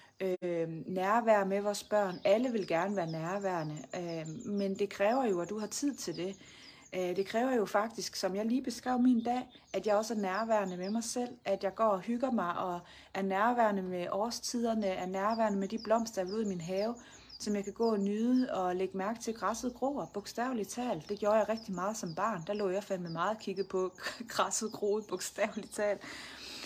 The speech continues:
Altså, og den tid har jeg fået koblet ind på min hverdag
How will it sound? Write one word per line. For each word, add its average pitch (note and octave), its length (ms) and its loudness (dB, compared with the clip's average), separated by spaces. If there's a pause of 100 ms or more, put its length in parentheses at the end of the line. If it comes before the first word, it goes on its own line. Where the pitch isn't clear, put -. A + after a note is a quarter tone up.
(220)
Altså, A3+ 420 8 (400)
og A#3+ 120 2
den C4+ 180 6
tid C4+ 340 2
har G3+ 160 4
jeg F#3+ 180 8
fået F#3+ 260 2
koblet G3+ 400 0
ind A#3+ 180 2
på A3+ 80 -2
min F#3+ 160 0
hverdag A3 600 2